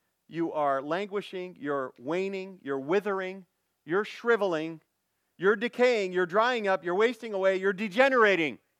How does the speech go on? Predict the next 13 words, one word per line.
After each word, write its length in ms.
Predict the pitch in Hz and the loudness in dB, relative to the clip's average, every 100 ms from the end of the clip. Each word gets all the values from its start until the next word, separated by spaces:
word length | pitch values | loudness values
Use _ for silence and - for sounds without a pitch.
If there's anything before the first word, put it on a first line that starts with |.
| _ _ _ _ _ _ _ _ _ - | _ _ _ _ _ _ _ _ _ -14
Does 100 | 123 | -2
that 140 | 196 | 0
build 180 | 208 214 | 0 0
you 80 | 226 | 0
up? 220 | 254 - _ _ _ _ _ _ _ _ _ _ _ | -2 -6 _ _ _ _ _ _ _ _ _ _ _
My 140 | 175 | -4
British 400 | 170 208 240 214 | 0 4 4 4
friends 380 | - 208 220 202 | -4 -2 -2 -2
would 160 | 190 180 | -6 -4
say, 180 | 196 190 | -4 -2
"Oh, 180 | 175 | -4
that's 240 | 151 123 - | -4 -6 -6
lovely." 360 | 147 160 101 | -8 -8 -12